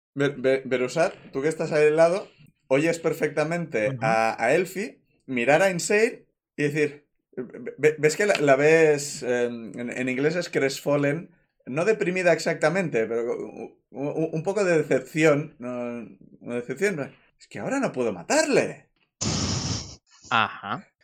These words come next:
Speaker 1: Y
Speaker 2: Eh,
Speaker 1: el, el Drow, aprovechando que no le está mirando, a-, alarga el brazo, la coge por el cuello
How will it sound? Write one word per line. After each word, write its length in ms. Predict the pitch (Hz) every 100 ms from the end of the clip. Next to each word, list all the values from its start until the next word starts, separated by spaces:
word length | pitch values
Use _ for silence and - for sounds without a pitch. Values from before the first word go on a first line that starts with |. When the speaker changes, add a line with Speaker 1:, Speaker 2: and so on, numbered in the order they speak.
| _ - 262 233 -
Speaker 1:
Y 100 | 165 196
Speaker 2:
Eh, 640 | 220 226 107 135 135 131
Speaker 1:
el, 160 | 131 123
el 200 | 131 131
Drow, 460 | 190 214 - - _ _ _
aprovechando 720 | 120 123 127 127 165 175 185
que 320 | 160 143 135 131
no 160 | 147
le 60 | 170
está 200 | 165 175
mirando, 560 | 180 208 208 262 - _ _ _ -
a-, 360 | 120 120 120
alarga 420 | 120 120 143 170 185
el 60 |
brazo, 240 | 196 196 208
la 180 | 143
coge 220 | 156 175 196
por 120 | 196
el 120 | 180
cuello 420 | 175 220 208 247